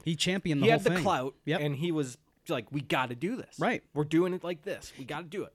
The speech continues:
Speaker 1: He's one of the, he's the biggest star in the entertainment industry in America, and he got behind it. And, like, it, like, w-, when, when you have that kind of clout, you can, you can make things happen even in that environment.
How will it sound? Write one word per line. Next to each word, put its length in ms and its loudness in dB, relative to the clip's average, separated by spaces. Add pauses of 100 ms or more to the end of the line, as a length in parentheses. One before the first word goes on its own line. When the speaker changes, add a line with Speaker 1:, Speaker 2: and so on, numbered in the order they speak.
Speaker 1:
He's 180 0
one 120 4
of 80 4
the, 100 4 (100)
he's 220 0 (240)
the 80 0
biggest 440 4
star 400 4
in 160 2
the 120 2
entertainment 560 0
industry 480 -2
in 200 -4
America, 640 0
and 160 -4
he 340 -2
got 300 -4
behind 400 -4
it. 160 -4 (100)
And, 400 -4 (460)
like, 340 -4 (240)
it, 160 -14 (760)
like, 200 -2
w-, 180 -4
when, 160 6
when 160 4
you 80 6
have 320 2
that 220 2
kind 180 0
of 80 -2
clout, 360 0
you 100 2
can, 180 0
you 100 2
can 200 2
make 160 2
things 240 0
happen 340 0
even 260 0
in 120 0
that 180 0
environment. 560 -4